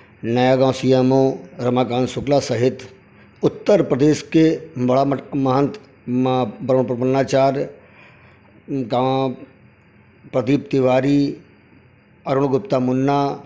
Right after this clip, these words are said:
धीरू मिश्रा व मध्य प्रदेश के समाज सेवी संदीप तिवारी, हेमू आदि ने प्रसन्नता जताई।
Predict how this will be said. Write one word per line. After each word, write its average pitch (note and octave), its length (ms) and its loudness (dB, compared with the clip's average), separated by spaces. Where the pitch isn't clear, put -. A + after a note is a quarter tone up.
धीरू C#3 680 0
मिश्रा B2+ 760 -2
व D3 400 -2
मध्य A#2+ 200 -2
प्रदेश D3+ 220 0
के D#3+ 100 0
समाज C#3 280 -2
सेवी C#3 400 0
संदीप C3+ 520 -4
तिवारी, C3+ 460 0
हेमू C3+ 360 -2
आदि D3+ 200 0
ने D3 100 0
प्रसन्नता D3+ 360 -2
जताई। A#2 120 -10